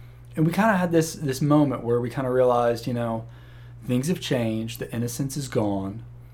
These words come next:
But in reality, the innocence was a falsehood anyway. It's a falsehood. For the therapists that are, that are doing wonderful, wonderful work with victims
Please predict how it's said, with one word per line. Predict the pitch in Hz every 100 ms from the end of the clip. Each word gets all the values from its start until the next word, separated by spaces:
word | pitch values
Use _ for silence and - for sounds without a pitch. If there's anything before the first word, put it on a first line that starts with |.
| - - - - - -
But | 165
in | 170
reality, | 156 143 139 180 208 220 202 - - - - - -
the | 160
innocence | 151 165 165 156
was | 147
a | 127
falsehood | - 143 139 147 135
anyway. | 151 127 104 - - - - - - - - - - - - - - - -
It's | 143
a | -
falsehood. | - 170 170 - 107 95 - - - - -
For | -
the | 156 147
therapists | 143 170 180 180 117 - - -
that | 135
are, | 127
that | 165 160 131
are | 127 123
doing | 120 165 156 135 131 147
wonderful, | 175 180 156 - - 110
wonderful | 135 175 170 147 - 117
work | 123 156 147 123 - - - - - -
with | 131 -
victims | - 131 151 151 143 123 117